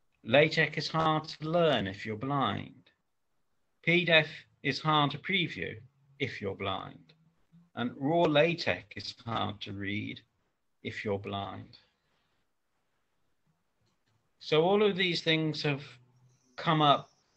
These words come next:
in, with people I've spoken to, and that's why I've written them down, because they seem to cover the area reasonably well. Um, I open the floor.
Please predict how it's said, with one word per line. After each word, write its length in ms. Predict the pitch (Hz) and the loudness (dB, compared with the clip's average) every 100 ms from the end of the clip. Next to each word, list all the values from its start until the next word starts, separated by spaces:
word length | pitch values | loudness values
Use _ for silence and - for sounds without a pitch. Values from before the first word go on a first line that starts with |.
| - | -4
in, 560 | 180 151 156 151 - - _ _ _ - | 2 2 2 -4 -6 -12 _ _ _ 2
with 220 | 160 160 | 2 4
people 320 | 151 135 139 | 4 4 2
I've 160 | 127 123 | 0 -2
spoken 500 | - 143 131 - 107 | 2 2 2 -2 -8
to, 260 | - 92 95 - 113 _ _ _ _ _ 123 | -4 -6 -6 -14 -20 _ _ _ _ _ -4
and 100 | 120 | -2
that's 240 | 117 110 | -2 -2
why 260 | 123 117 113 | -2 0 -2
I've 160 | 117 | -4
written 300 | 120 - 117 | -8 -8 -6
them 380 | 113 110 107 110 _ - | -4 -4 -6 -12 _ -2
down, 320 | 117 107 104 | 0 0 -2
because 320 | 104 104 104 | -6 -10 -12
they 160 | - 110 | -10 -12
seem 380 | - 113 113 104 | -6 -4 -4 -6
to 300 | 110 107 104 101 _ _ _ _ _ _ - | -10 -10 -10 -14 _ _ _ _ _ _ 6
cover 240 | 156 117 | 6 6
the 140 | 107 113 | 4 6
area 680 | 120 120 101 95 - 92 - - 101 _ - | 6 6 2 -2 -8 -10 -12 -16 -18 _ -8
reasonably 680 | 113 127 117 - 107 107 101 | 0 2 0 -6 -12 -12 -12
well. 380 | 101 92 107 - _ _ _ _ _ _ | -10 -8 -8 -10 _ _ _ _ _ _
Um, 680 | 110 110 110 113 113 107 101 _ _ _ _ _ _ _ _ _ _ _ _ _ _ _ _ _ _ _ _ | -10 -8 -6 -6 -6 -8 -12 _ _ _ _ _ _ _ _ _ _ _ _ _ _ _ _ _ _ _ _
I 180 | 160 160 | 10 12
open 180 | 165 160 | 10 4
the 80 | 135 | -4
floor. 500 | - 160 127 87 | -6 0 2 0